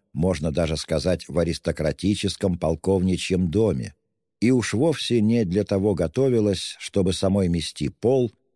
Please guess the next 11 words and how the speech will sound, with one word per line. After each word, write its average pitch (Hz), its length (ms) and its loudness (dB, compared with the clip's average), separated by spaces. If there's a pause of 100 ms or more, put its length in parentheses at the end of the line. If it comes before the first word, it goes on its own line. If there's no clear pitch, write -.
и 101 120 2
мыть 107 320 0
по 90 100 0
ночам 87 460 0
детские 80 420 -4
тряпки. 62 580 -8 (840)
Эти 151 260 2
пароксизмы 123 760 0
гордости 107 680 0
и 101 200 0
тщеславия 110 880 0